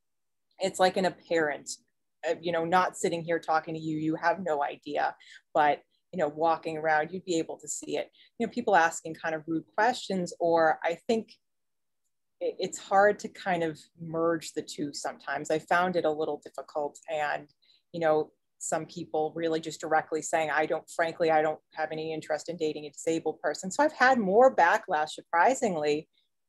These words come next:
in that community, and also accessibility to, like, pride events. So this is kind of, I know you, we were talking before the show about, like, what can be changed. Accessibility to pride events,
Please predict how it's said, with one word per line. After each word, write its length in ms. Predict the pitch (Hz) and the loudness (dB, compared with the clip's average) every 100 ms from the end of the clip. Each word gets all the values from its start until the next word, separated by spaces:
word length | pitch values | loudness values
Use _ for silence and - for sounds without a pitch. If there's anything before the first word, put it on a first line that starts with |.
| - | -4
in 220 | 180 175 | -2 2
that 220 | 170 160 | 2 2
community, 480 | - 175 226 240 160 | -4 -4 0 2 2
and 80 | 165 | 2
also 500 | 196 226 220 180 - _ _ _ - | 0 2 4 4 0 _ _ _ -10
accessibility 1000 | - 196 190 190 151 170 175 160 147 - _ _ - - | 0 2 2 -2 0 2 2 0 -2 -8 _ _ -12 -4
to, 360 | 170 156 151 - | 0 0 -2 -2
like, 180 | 156 - _ | -2 -2 _
pride 460 | - 165 165 175 | -2 2 2 2
events. 400 | 160 147 135 135 | -2 -4 -6 -8
So 60 | - | -8
this 180 | 190 208 | -8 -8
is 100 | - | -4
kind 240 | 196 170 | 0 0
of, 100 | 156 - | 0 -4
I 100 | 165 | -2
know 100 | 160 | -2
you, 260 | 156 151 - _ - | -2 -6 -12 _ -6
we 80 | 156 | -4
were 100 | 156 | -2
talking 360 | 160 160 175 | -4 -6 -8
before 240 | 156 190 160 | -4 2 2
the 80 | |
show 220 | 156 160 151 | 2 0 2
about, 240 | 156 - | 2 0
like, 140 | 156 - | -2 -2
what 180 | 156 - | -4 -4
can 220 | 160 156 | -10 -10
be 120 | 165 151 | -10 -14
changed. 480 | - 214 165 160 - - _ | -2 0 0 -4 -10 -20 _
Accessibility 680 | 160 - 247 269 254 214 190 | -2 2 2 4 6 6 4
to 80 | 170 - | -2 -4
pride 240 | - 156 156 | 0 2 2
events, 380 | 151 131 - | 0 -6 -8